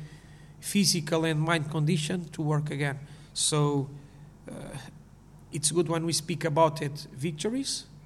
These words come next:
but to achieve that, you have to lost a lot, a lot. When I say lost, is not, not lost, uh, how ca-, how I say to you, uh, not lost, uh, competitions or whatever,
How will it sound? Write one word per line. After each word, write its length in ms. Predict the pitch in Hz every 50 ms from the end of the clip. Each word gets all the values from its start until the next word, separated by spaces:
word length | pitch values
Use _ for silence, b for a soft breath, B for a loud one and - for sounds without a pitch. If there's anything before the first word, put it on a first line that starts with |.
| -
but 200 | 180 156 160 151 151 - - - - - - - - - -
to 80 | 165 165
achieve 380 | 160 - - - 175 170 156 156
that, 300 | 180 175 160 151 - -
you 100 | - 147
have 160 | 143 143 139 139
to 60 | -
lost 260 | 135 131 131 131 - -
a 20 |
lot, 340 | 135 131 113 95 - - - - - -
a 100 | - 170
lot. 420 | 185 170 156 147 - - - - - - - b b b b b b b b b b b -
When 160 | 131 135 143
I 60 | 143
say 280 | 135 - - 156 156 151 - - - - - - - -
lost, 420 | 165 165 165 180 190 170 - -
is 100 | 165 151
not, 200 | 147 151 160 156 143 - - - b b b b b b b -
not 260 | 147 156 160 151 - 165
lost, 420 | 170 175 170 147 - - - - b b b b b b - -
uh, 440 | 143 156 156 151 151 156 151 143 - 151 151 b b b b b -
how 140 | - 147 147
ca-, 280 | 151 156 160 156 156 147
how 160 | 135 156 156
I 160 | 156 156 151
say 200 | 143 - - 160 151
to 120 | 151 156
you, 340 | 160 160 160 160 147 127 - B B B B B B B - -
uh, 120 | - - - - 139
not 300 | 135 151 160 160 151 151
lost, 460 | 156 160 165 160 151 151 - - - 156
uh, 400 | 151 147 147 143 143 147 143 147
competitions 800 | 147 151 143 - 151 151 - 170 156 - - 147 139 139 127 143
or 140 | 143 139 139
whatever, 520 | 139 139 151 165 190 196 202 233 233 247